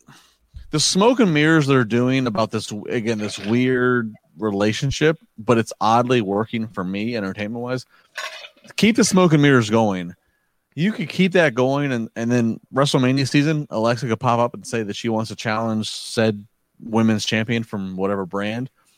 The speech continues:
and I'd buy into it because she's a whole new reinvented character, uh, and she has this mystical powers that the Fiend possesses.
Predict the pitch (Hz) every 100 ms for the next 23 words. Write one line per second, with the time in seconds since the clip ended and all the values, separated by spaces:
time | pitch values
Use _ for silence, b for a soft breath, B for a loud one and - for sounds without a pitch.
0 | _ 143 135 135 110 117 120 131 123 110
1 | 101 - 107 101 113 101 104 127 127 117
2 | 117 117 113 107 - 110 113 101 107 104
3 | 107 98 85 - _ _ _ - 147 98
4 | - 85 73 _ _ _ _ _ - 95
5 | 95 98 - 113 110 104 95 98 92 104
6 | 107 - 101 107 107 101 92 90 95 -
7 | 90 - 107 92 87 - 95 87 - -